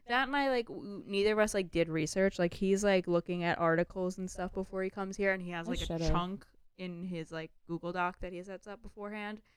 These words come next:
Speaker 1: and I have, like, five words, and I'm like, "All right,
Speaker 2: A
Speaker 1: go off,
Speaker 2: Google
Speaker 1: buddy."
Speaker 2: Doc? I have a notes app open.
Speaker 1: It's, like, the same thing.
Speaker 2: It's like a notes app
Speaker 1: The poor,
Speaker 2: apology.
Speaker 1: the poor man.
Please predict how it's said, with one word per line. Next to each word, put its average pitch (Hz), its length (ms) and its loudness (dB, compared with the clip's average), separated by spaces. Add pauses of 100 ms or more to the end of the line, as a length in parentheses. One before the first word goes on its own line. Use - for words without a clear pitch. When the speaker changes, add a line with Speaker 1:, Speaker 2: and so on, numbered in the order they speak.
(160)
Speaker 1:
and 180 100 -6
I 160 60 -4
have, 165 160 -12
like, 156 160 -14
five - 280 -14
words, 127 300 -18
and - 80 -16
I'm - 100 -16
like, - 220 -20
"All 165 60 -12
right, 202 280 0
Speaker 2:
A 220 60 -10
Speaker 1:
go 180 220 0
off, 185 140 4
Speaker 2:
Google 220 120 0
Speaker 1:
buddy." 170 140 -2
Speaker 2:
Doc? 208 280 -2
I 196 60 -8
have 226 160 -6
a 180 220 -16 (120)
notes 202 440 -6
app 180 240 -6
open. 214 500 -4
Speaker 1:
It's, 453 180 0
like, 494 160 4
the 359 80 0
same 220 320 2
thing. 202 540 -4
Speaker 2:
It's - 100 -16
like 220 100 -4
a 180 60 -2
notes 175 300 -4
app 175 120 -4
Speaker 1:
The 180 80 -6
poor, 185 140 6 (200)
Speaker 2:
apology. 170 140 0
Speaker 1:
the 175 140 2
poor 185 200 4
man. 185 260 6